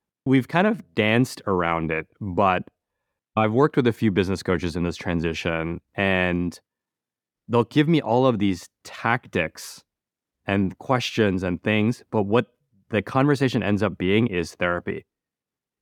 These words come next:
And the question that it ultimately always lands on, which is so funny 'cause this is the question our course always lands on, is like,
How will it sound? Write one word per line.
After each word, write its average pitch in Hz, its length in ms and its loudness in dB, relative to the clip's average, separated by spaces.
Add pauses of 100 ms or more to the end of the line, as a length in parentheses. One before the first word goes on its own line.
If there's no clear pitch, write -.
(220)
And 110 520 2 (380)
the 98 320 2
question 139 560 0
that 107 100 4
it 95 140 -2 (100)
ultimately 127 640 2
always 107 440 2
lands 101 360 2
on, 87 180 0
which 104 180 -2
is 135 140 -2
so 180 320 2
funny 151 420 2
'cause 101 200 -4
this 123 180 2
is 123 240 0
the - 120 0
question 113 380 0
our 104 140 2
course 123 380 0
always 87 360 -2
lands 82 320 -4
on, 101 280 0 (500)
is 127 180 0
like, 135 200 0